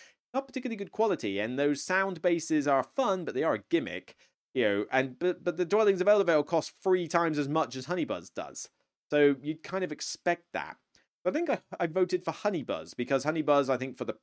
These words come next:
price point, did the best job, like, money, but, I mean, what's the ratio you would use? I mean, production point per pound spent? I don't know.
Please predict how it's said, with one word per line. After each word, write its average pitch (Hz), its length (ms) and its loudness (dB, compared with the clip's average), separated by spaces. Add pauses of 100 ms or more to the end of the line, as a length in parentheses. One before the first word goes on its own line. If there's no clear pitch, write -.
price 262 320 2
point, - 480 -8 (400)
did 147 180 2
the 139 80 -4
best 127 320 -2
job, 123 380 2
like, 113 280 0 (220)
money, 143 540 0 (180)
but, 123 160 -2 (140)
I 123 80 -12
mean, 120 260 -8
what's 131 220 -10
the 127 80 -4
ratio 123 340 0
you 113 180 -2
would 113 140 -2
use? 90 320 -4
I 107 40 -12
mean, 101 200 -8
production 113 500 -4
point 123 320 -6
per 120 200 -2
pound 120 380 -6
spent? 143 340 -6
I 110 100 -4
don't 87 220 -10
know. 104 160 -4